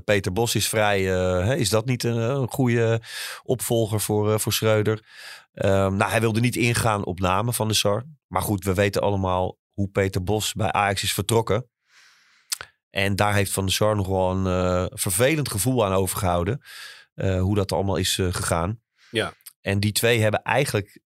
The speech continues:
Speaker 2: En vice
Speaker 1: Da-
Speaker 2: versa trouwens ook. Peter Bos
Speaker 1: Ja,
Speaker 2: had
Speaker 1: maar goed,
Speaker 2: ook
Speaker 1: dat
Speaker 2: een
Speaker 1: is het verhaal, weet je wel. Dus, eh, Bos zegt van, ja, ik, eh, krijg hier de staf niet die ik wilde en, eh, bla, bla, bla. Ja, en Van der Sar zegt gewoon van, ja, jij wilde heel graag naar, eh, naar Dortmund. En die kans heb je gebruikt, eh, om, om weg te komen.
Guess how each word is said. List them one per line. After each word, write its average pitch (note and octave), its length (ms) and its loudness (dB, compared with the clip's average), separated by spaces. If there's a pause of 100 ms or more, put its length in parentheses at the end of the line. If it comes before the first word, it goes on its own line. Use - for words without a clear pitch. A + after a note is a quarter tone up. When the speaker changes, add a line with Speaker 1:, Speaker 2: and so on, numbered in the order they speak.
Speaker 2:
En C#3 160 0
vice C#3 180 4
Speaker 1:
Da- A#2 80 4
Speaker 2:
versa A#2 380 0
trouwens G#2+ 380 -2
ook. G#2+ 300 -6
Peter G2+ 220 -6
Bos C3+ 80 0
Speaker 1:
Ja, C3+ 60 6
Speaker 2:
had C#3 100 4
Speaker 1:
maar - 80 -2
goed, G2+ 100 -2
Speaker 2:
ook A#2+ 80 -2
Speaker 1:
dat B2 100 2
Speaker 2:
een G2+ 60 -2
Speaker 1:
is - 80 2
het A#2+ 100 -2
verhaal, A#2+ 380 2
weet G#2+ 120 0
je A#2+ 60 -6
wel. A#2+ 60 0
Dus, A2+ 220 0
eh, A2 80 0
Bos A#2 240 2
zegt A2+ 180 0
van, A2 160 0
ja, G#2+ 200 2
ik, G#2 140 -2
eh, G#2 160 0
krijg G#2+ 240 0
hier G2+ 300 0
de G2 100 -4
staf G2+ 320 2
niet G#2 140 0
die G2+ 140 2
ik F#2 80 -4
wilde G2 340 2
en, F#2 180 0
eh, F2+ 160 -2
bla, F2 140 0
bla, F2 80 -2
bla. G#2+ 320 0 (280)
Ja, F2+ 140 0
en F2 60 -2
Van F2 180 0
der F#2 80 -2
Sar F#2+ 260 2
zegt - 200 -2
gewoon F2 220 -2
van, E2+ 120 -2
ja, E2+ 140 2
jij F2+ 160 2
wilde F2 200 0
heel F2 120 2
graag F2+ 220 -2
naar, F2 300 -2
eh, E2+ 60 0
naar F2 120 -2
Dortmund. F#2 440 -2
En F2+ 180 -2
die F2+ 160 -4
kans F#2+ 220 0
heb F#2 140 -2
je F#2 80 -4
gebruikt, F#2 460 -2
eh, A2+ 300 -2
om, G2+ 200 -2
om F#2+ 120 -4
weg G#2 160 0
te - 100 -10
komen. F2 400 -2